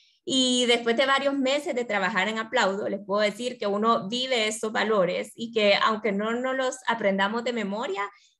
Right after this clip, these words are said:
em, pues es algo que se respira y es algo real en nuestra cultura. Em, el primero de ellos es el unsolicited respect. Es decir, que en Aplaudo sabemos que hay talento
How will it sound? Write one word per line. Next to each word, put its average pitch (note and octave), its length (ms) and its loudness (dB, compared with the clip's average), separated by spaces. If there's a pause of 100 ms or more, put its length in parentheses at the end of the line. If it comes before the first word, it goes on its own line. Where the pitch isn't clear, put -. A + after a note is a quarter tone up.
(100)
em, G3 640 4
pues A#3 180 2 (160)
es C4 260 0
algo C4+ 420 2
que B3+ 120 -6
se A3 200 -6
respira B3 580 0
y G#3+ 100 0
es A3 160 0
algo A3+ 460 -2 (140)
real G#3 640 2
en A3 180 -4
nuestra G3+ 380 -6
cultura. E3+ 600 -6 (540)
Em, A#3+ 680 4
el C4 160 0
primero B3+ 340 0
de C#4+ 220 -2
ellos D4+ 260 -2 (100)
es A#3 220 -4
el A#3+ 260 -2
unsolicited A#3 840 -4
respect. F#3+ 580 -6 (460)
Es A#3+ 120 2
decir, C#4+ 400 0
que D4+ 380 -4 (100)
en C4 200 0
Aplaudo A3+ 500 2
sabemos B3 540 -2
que G#3 140 -2
hay G#3+ 260 0
talento G3+ 680 -2